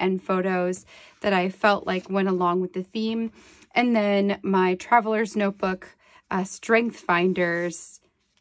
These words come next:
pocket with all of my different strengths. My top five strengths are in here. So we've got one, two, three, four,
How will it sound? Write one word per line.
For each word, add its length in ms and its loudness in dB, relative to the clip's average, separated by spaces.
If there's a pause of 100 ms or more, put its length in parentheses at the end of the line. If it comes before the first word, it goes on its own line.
pocket 800 -2
with 240 -2
all 240 2
of 180 -4
my 140 0
different 800 -4
strengths. 800 -8
My 140 -10
top 340 -4
five 400 -8
strengths 480 -16
are 160 -8
in 240 -2
here. 300 -6
So 360 -10
we've 200 -6
got 360 -8 (440)
one, 120 -4
two, 140 -8
three, 260 -4
four, 460 2